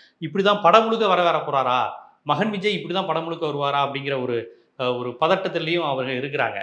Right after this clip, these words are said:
ஏன்னா இது ஒரு லாஸ்ட் படம், இது ரொம்ப முக்கியமான படம்லாம் சொல்லிக்கிட்டு இருந்த நேரத்தில் இப்படி காமெடி பண்ணி வச்சிருக்கீங்களே அப்படின்னாங்க. ஏற்கனவே விசில் போடு பாட்டுமே பிரசாந்த் இல்ல எல்லாரும் சேர்ந்து ஆடினாலுமே என்ன சொன்னாங்க, "அப்படி ஒண்ணும் ஒரு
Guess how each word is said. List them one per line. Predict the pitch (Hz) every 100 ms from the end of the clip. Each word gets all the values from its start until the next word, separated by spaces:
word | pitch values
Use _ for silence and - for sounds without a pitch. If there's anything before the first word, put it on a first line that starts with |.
| -
ஏன்னா | 131 165 170
இது | 156 160
ஒரு | 160 151
லாஸ்ட் | 151 160 - 156
படம், | 151 156 151
இது | 156 151 - -
ரொம்ப | 160 160
முக்கியமான | 143 - 165 160
படம்லாம் | 160 156 147 156 147
சொல்லிக்கிட்டு | 147 147 143
இருந்த | 139 139
நேரத்தில் | 135 151 160 151 123 - _ -
இப்படி | 147 208 196
காமெடி | 185 185 185
பண்ணி | 165 151
வச்சிருக்கீங்களே | 147 143 139 135 135
அப்படின்னாங்க. | 117 117 104 92 - - -
ஏற்கனவே | 156 175 185 165
விசில் | 147 214 196
போடு | 180 165
பாட்டுமே | 165 151 151 143 190 226 - _ _ 139 127
பிரசாந்த் | 151 147 160 156 160 165
இல்ல | 170 160
எல்லாரும் | 151 156 175 190
சேர்ந்து | 190 185
ஆடினாலுமே | 160 165 170 160 156 240 311
என்ன | 196 220
சொன்னாங்க, | 240 220 208 233 -
"அப்படி | 139 143 - 285 277
ஒண்ணும் | 269 262 269
ஒரு | 220 185 156 120 -